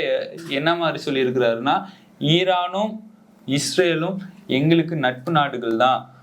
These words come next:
அதனால இந்த பிரச்சனைய நீங்க தான் பேசி தீர்த்துக்கணும்" அப்படிங்கிற மாதிரி சொல்லியிருக்கிறாரு. ஆபரேஷன் சிந்தூர் விஷயத்துல இஸ்ரேல் தான் ஆதரவா இருந்துச்சுன்னு அப்படின்னு இந்தியா சொல்லிட்டு,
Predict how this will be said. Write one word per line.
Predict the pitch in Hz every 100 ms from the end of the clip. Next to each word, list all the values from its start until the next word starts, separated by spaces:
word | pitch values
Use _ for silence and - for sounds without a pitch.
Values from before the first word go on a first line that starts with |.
| _
அதனால | - 143 160 165 180 196 190
இந்த | 151 160 170
பிரச்சனைய | 170 160 - 214 190 185 208 220
நீங்க | 151 160 202 220 220 208
தான் | 208 214 -
பேசி | 175 180 190 180 -
தீர்த்துக்கணும்" | 185 196 190 151 131 127 117 - - 139
அப்படிங்கிற | 139 165 170 160
மாதிரி | 156 160 156
சொல்லியிருக்கிறாரு. | 143 139 143 127 113 - - -
ஆபரேஷன் | 139 170 185 202 190 190 175 165
சிந்தூர் | 165 170 190 180 156
விஷயத்துல | 156 170 160 151 170 214 226 - -
இஸ்ரேல் | 147 151 - 202 190 165
தான் | 170 180 156 127 123 143
ஆதரவா | 156 160 160
இருந்துச்சுன்னு | 160 143 139 127 165 156 135
அப்படின்னு | 143 151
இந்தியா | 151 139 143 156
சொல்லிட்டு, | 143 135 127 127 170 208